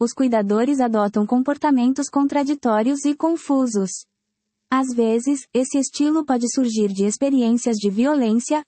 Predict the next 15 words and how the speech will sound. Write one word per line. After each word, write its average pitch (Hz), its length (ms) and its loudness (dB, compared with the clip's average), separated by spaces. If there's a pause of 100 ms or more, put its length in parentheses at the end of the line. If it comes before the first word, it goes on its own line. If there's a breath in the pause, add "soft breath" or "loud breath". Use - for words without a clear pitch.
abuso 254 720 0
ou 277 140 2
negligência. 285 880 2 (640)
A 269 140 -2
criança 277 580 2
apresenta 254 560 0
uma 226 160 2
combinação 269 640 2
de 294 120 0
sintomas 220 500 2
de 202 140 0
apego 240 420 0
evitativo 262 800 0
e 254 140 4
ansioso, 214 640 0